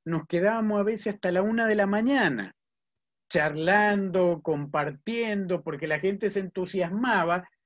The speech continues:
y acá viene lo interesante. Todo esto lo tenemos grabado en video, porque la gente levantaba la mano y nos decía, "¿Usted sabía tal cosa?".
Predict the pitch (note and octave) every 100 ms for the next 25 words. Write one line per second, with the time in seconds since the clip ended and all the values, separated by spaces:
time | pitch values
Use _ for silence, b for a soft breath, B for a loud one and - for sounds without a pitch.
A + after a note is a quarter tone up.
0 | _ - D#3 G3 A3+ A#3 A3 F#3 E3+ C#3+
1 | C3+ B2+ A2 - F3+ F#3+ - - _ _
2 | _ _ _ _ _ - A#3 B3 A3+ A#3
3 | F#3 D3+ D#3+ F#3 F#3 D#3+ D3+ F3 F#3+ F3+
4 | D3+ C#3+ C#3 A#3 C4 C#3+ G2 - _ -
5 | F3 E3 E3+ D#3+ A#3+ A#3+ G#3+ F3+ E3+ E3+
6 | - B3+ A#3+ A#3 A#3+ B3+ B3+ A#3+ G3 F3
7 | E3+ G3 G3 G3 - _ _ _ - A3
8 | G3+ C4 B3+ B3 A#3+ C#4+ D#4+ C#4+ A#3 -
9 | A#3 A3+ - D4+ E4 C4+ G#3 D#3+ A#2+